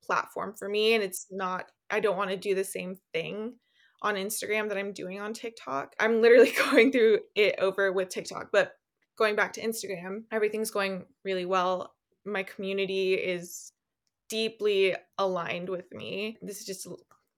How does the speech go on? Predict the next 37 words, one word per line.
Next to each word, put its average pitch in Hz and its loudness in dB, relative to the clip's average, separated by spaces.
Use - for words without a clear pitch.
quick 196 -2
little 185 -2
story, 180 0
but 175 -2
I 180 0
did 185 4
a 175 -4
little 175 0
giveaway 180 -6
on 180 -6
my 180 -2
Instagram, 214 0
and 208 -4
I 196 0
asked - -4
people 190 -6
to 190 -2
share 180 -4
something 185 -8
they're 180 -2
looking 185 -6
forward 185 -6
to, 175 -6
um, 185 -4
in 196 -4
twenty 196 -6
twenty-four 185 -4
to - -8
enter. 214 -2
And 196 0
I 220 -8
was 226 -2
just 226 -4
reading 247 0
all 220 4
the 220 2
answers 269 -4